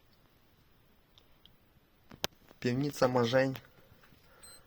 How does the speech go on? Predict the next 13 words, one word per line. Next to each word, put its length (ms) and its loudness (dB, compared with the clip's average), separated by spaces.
кожного 520 -4
хлопака. 580 -8
Е, 260 -6
по 100 -4
колії. 480 -2
То 140 -4
є 120 0
такий, 480 -10
е, 300 -8
грамофон 640 -2
на 80 -12
плити 360 -2
вінілові. 640 -4